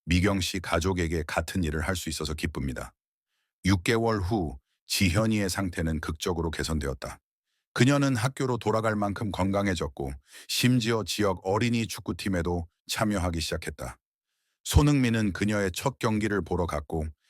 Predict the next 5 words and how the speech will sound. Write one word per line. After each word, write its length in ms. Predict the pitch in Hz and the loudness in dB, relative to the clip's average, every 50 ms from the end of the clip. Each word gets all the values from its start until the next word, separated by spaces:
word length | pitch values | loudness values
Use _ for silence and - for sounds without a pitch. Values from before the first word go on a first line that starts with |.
| _ _ - | _ _ -6
지현이가 680 | - - 104 101 92 120 123 117 110 104 107 98 90 | -2 0 2 4 4 4 4 4 2 2 2 0 0
그라운드를 600 | - - 95 95 95 98 95 87 92 87 87 80 | -2 0 0 0 2 2 0 0 0 0 0 -2
달리는 480 | - - 78 82 92 95 95 95 92 | -2 -4 -2 0 0 0 0 0 0
모습을 400 | 85 87 85 - - 87 90 87 | 0 -2 -2 -2 -2 -2 -2 -2
보며 460 | 82 - 85 82 85 82 80 78 71 | -2 -2 -4 -2 -2 -2 -2 -4 -6